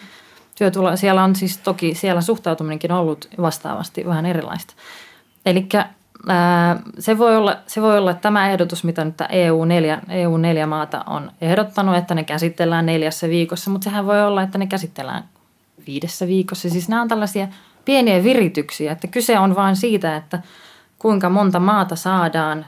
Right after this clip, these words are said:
siihen yhteiseen pöytään ja miten, miten niin kun keskust-, siirrytään keskustella siihen pisteeseen, että nähdään tämä maahanmuutto jonkinlaisena mahdollisuutena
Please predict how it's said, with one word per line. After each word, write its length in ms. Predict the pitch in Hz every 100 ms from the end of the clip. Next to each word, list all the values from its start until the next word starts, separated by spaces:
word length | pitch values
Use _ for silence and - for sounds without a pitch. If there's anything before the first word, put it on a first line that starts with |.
| -
siihen 380 | - 180 156 -
yhteiseen 600 | 202 190 165 151 147 147
pöytään 600 | 196 190 175 160 156 -
ja 220 | 165 170 - -
miten, 480 | 202 220 220 180 175 - _ _ -
miten 420 | 262 277 214 190 - _
niin 100 | 185
kun 280 | 160 160 - - -
keskust-, 500 | 240 - 240 - -
siirrytään 500 | 190 254 214 185 165
keskustella 560 | 214 214 - 185 170 160
siihen 420 | - 233 190 170
pisteeseen, 640 | 220 - - 160 165 156
että 200 | 170 170
nähdään 400 | 180 214 180 156
tämä 240 | 151 156 156
maahanmuutto 760 | 170 196 160 156 160 165 -
jonkinlaisena 540 | 185 196 170 156 165
mahdollisuutena 840 | 160 196 196 170 156 170 160 156 156